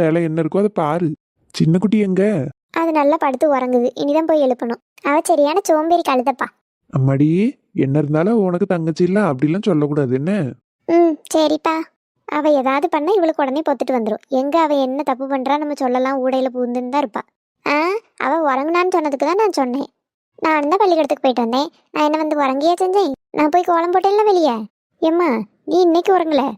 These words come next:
Speaker 2: பல நாள் நீயும் உறங்கத்தான் செஞ்சிருக்க, என்ன? ம், அப்பா மட்டும்தான் எதுனாலும் எனக்கு சப்போர்ட் பண்ணுவாரு.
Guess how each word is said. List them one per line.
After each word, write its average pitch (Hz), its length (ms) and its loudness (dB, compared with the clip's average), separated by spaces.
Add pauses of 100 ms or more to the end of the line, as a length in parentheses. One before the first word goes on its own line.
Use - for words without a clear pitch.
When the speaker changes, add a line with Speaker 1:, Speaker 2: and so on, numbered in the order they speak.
(160)
Speaker 2:
பல 269 180 -2
நாள் 320 240 -2
நீயும் 320 260 0
உறங்கத்தான் 294 420 -2
செஞ்சிருக்க, 269 300 -2 (100)
என்ன? 302 120 -2 (720)
ம், 440 180 4 (340)
அப்பா - 160 -2 (100)
மட்டும்தான் 359 360 2
எதுனாலும் 302 340 0
எனக்கு 302 200 -4
சப்போர்ட் 262 280 -4
பண்ணுவாரு. 240 300 -4